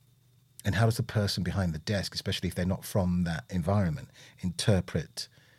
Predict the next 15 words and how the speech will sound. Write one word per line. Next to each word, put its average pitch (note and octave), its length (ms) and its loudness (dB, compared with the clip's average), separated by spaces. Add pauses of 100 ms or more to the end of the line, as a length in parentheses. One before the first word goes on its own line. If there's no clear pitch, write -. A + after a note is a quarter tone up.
(240)
your D#2+ 460 -6
physicality, F#2 880 0 (1040)
your - 120 -20
body G#2+ 200 4
language? D2+ 420 -6
Of F#2+ 80 -8
course, B2 200 4
they're F2 160 2
interpreting E2+ 640 0
it D2+ 120 -4
as, D2+ 460 -4 (580)
um, C2+ 320 -8
evasive, F#2 680 0 (460)
as D2+ 220 -8
unsure, D#2 560 -2